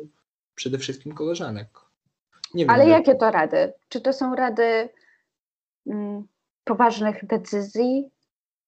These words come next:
Speaker 2: życiowych, czy raczej dotyczące twojej emocjonalnej strony?
Speaker 1: Mm, hmm, hmm. Ciężko mi odpowiedzieć na to pytanie. Ja bym powiedział, że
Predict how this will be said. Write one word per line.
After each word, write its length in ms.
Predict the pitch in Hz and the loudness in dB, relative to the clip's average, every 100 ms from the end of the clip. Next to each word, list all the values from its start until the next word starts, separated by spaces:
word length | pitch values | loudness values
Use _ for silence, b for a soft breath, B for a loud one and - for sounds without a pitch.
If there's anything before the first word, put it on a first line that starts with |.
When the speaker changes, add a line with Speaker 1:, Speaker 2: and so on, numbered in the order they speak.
| _ _ _ _ _ _ _ _ | _ _ _ _ _ _ _ _
Speaker 2:
życiowych, 760 | 190 190 - 208 202 240 277 - | -6 -6 0 2 6 6 6 4
czy 200 | 254 220 | 4 6
raczej 680 | 226 214 233 208 208 214 202 | 6 2 4 6 6 2 0
dotyczące 800 | 233 220 - 220 208 - 214 208 | -2 -2 -4 -6 -6 -6 -6 -6
twojej 500 | - 208 196 196 - | -6 -2 0 -2 -4
emocjonalnej 800 | 208 202 190 202 190 180 180 180 | -4 -6 -6 -2 0 2 2 -2
strony? 580 | - _ - - 180 185 _ _ _ _ _ _ _ - | -8 _ -8 -6 -10 -10 _ _ _ _ _ _ _ -8
Speaker 1:
Mm, 1300 | 151 151 151 151 147 147 151 151 147 147 151 147 147 _ | -6 -4 -6 -6 -10 -10 -8 -8 -8 -10 -10 -12 -14 _
hmm, 260 | 147 143 - 160 | -10 -10 -12 -8
hmm. 480 | 139 120 107 - _ _ _ _ _ B B _ | -6 -6 -10 -20 _ _ _ _ _ B B _
Ciężko 260 | 175 170 165 | -4 -4 -4
mi 140 | 151 | -4
odpowiedzieć 460 | 143 143 139 131 147 | -6 -6 -6 -4 -4
na 100 | 135 | -6
to 100 | 135 | -8
pytanie. 340 | - 214 190 | -4 -2 -2
Ja 80 | 143 | -2
bym 200 | 139 135 | -4 -4
powiedział, 480 | 147 147 143 147 143 | -6 -6 -2 0 0
że 480 | 139 147 147 147 | 0 0 2 0